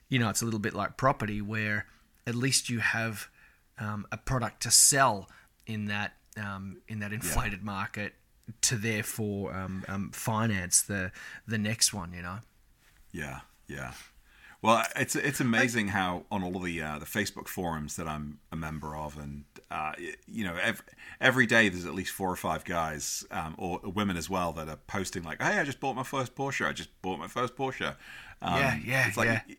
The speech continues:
Speaker 2: y-, the, the, the, even though the, the, you know, the inventory is pretty light, I think, anecdotally and maybe practically around the world,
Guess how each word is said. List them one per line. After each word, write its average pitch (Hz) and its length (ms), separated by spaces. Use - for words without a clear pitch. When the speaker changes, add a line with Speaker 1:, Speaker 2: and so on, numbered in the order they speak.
Speaker 2:
y-, - 60
the, 117 200
the, 120 180
the, 120 260
even 180 220
though 139 160
the, 92 200
the, 101 220
you 104 100
know, 80 100
the 82 120
inventory 104 520
is 80 100
pretty 87 300
light, 76 520
I 98 80
think, 104 540
anecdotally 92 720
and 82 140
maybe 76 300
practically 90 480
around 85 280
the 78 60
world, 87 340